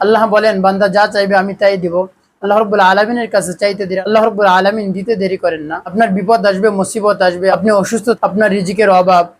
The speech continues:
আপনার দুশ্চিন্তা, পেরেশানি, আল্লাহ রাব্বুল আলামিনের কাছে বলবেন, সাথে সাথে আল্লাহ রাব্বুল আলামিন আপনার সবকিছু ফয়সালা করে দিবেন। আপনি দুই রাকাত নামাজ পড়ে হাত তুলে আল্লাহ রাব্বুল আলামিনের কাছে বলেন,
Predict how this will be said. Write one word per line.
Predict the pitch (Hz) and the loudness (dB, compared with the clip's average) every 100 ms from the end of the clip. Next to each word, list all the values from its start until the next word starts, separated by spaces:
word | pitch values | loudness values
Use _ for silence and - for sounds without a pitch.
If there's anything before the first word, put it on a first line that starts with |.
| _ _ - | _ _ -10
আপনার | 196 180 196 | -8 -4 -4
দুশ্চিন্তা, | 196 208 226 202 196 | -4 -4 -4 -2 0
পেরেশানি, | 190 190 202 185 | 0 0 0 0
আল্লাহ | 185 214 | 2 2
রাব্বুল | 233 202 | 0 2
আলামিনের | 190 185 190 208 | 2 2 2 -2
কাছে | 202 196 | -6 -4
বলবেন, | 180 165 160 160 _ _ | -2 -2 -4 -12 _ _
সাথে | - 208 208 | -8 -6 -2
সাথে | 233 214 | -2 0
আল্লাহ | 180 185 | 2 2
রাব্বুল | 190 180 185 | 0 0 2
আলামিন | 170 170 214 196 | 4 2 0 -4
আপনার | 175 - 180 170 _ _ | -6 -2 -2 -2 _ _
সবকিছু | - 226 - 190 185 | -6 -6 -4 -6 -4
ফয়সালা | 143 180 175 190 160 | -2 -2 0 0 -2
করে | 160 143 | -4 -8
দিবেন। | 139 139 - _ _ _ - | -8 -10 -18 _ _ _ -8
আপনি | 185 220 | -2 0
দুই | 185 220 | 2 2
রাকাত | 214 208 175 | 2 0 0
নামাজ | 185 214 214 | 0 0 0
পড়ে | 196 180 | 0 0
হাত | 185 - | 0 -2
তুলে | 202 | 0
আল্লাহ | 185 180 185 | 2 2 0
রাব্বুল | 175 175 | 0 0
আলামিনের | 160 175 214 226 | 2 0 -2 -4
কাছে | 185 180 | -6 -2
বলেন, | 170 160 | -2 -4